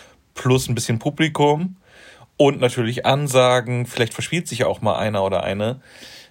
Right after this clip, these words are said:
Mm, aber das ist,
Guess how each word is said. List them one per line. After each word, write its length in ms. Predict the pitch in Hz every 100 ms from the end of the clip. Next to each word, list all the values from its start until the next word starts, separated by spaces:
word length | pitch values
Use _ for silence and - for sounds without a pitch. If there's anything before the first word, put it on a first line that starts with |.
| _ _
Mm, 380 | 131 131 127 120 - _ _ _ _ _ - - _ _ -
aber 260 | 120 120 120
das 260 | 113 123 -
ist, 500 | 147 156 - -